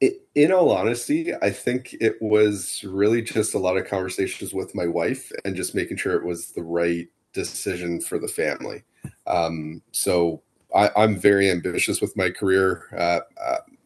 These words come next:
you know, my wife and I talk about that a lot. I talk to, um, you know, a lot of my mentors about, you know, how do I learn more and, you know, what does the next step look like type of situation. But from a fairness perspective, I wanna make sure that my wife, Julia, has the exact same opportunity.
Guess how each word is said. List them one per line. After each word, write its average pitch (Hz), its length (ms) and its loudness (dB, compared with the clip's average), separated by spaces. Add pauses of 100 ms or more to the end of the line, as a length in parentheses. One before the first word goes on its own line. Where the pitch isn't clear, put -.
(120)
you 98 120 -6
know, 85 180 -4
my 87 140 -2
wife 92 220 2
and 95 100 -2
I 85 80 0
talk - 300 0
about 90 180 -4
that 90 140 2
a 87 40 0
lot. 87 260 4
I 87 60 0
talk - 340 -4
to, 85 380 -2 (500)
um, 78 300 -4
you 101 100 2
know, 82 80 2
a 85 40 2
lot 92 140 4
of 87 40 -2
my 87 120 0
mentors 90 680 0
about, 85 400 2 (680)
you 101 160 -2
know, - 120 -2
how 104 260 4
do 104 120 8
I 101 60 6
learn 98 260 4
more 87 360 2
and, 85 500 -4
you 98 100 0
know, 87 120 0
what 92 120 0
does 92 140 2
the 90 60 -6
next 90 260 -4
step - 300 0
look - 180 -8
like 85 180 -2
type - 220 -8
of 87 60 -4
situation. 87 680 -2 (540)
But 95 240 0
from 98 220 2
a 90 60 -2
fairness 104 360 4
perspective, - 560 -2
I - 20 -2
wanna 82 200 0
make 85 160 -2
sure 85 200 -2
that 82 200 -4
my 82 80 -4
wife, 85 480 0
Julia, 87 420 2
has 85 640 -2
the 87 100 -2
exact 85 380 -4
same 85 180 -4
opportunity. 87 640 -2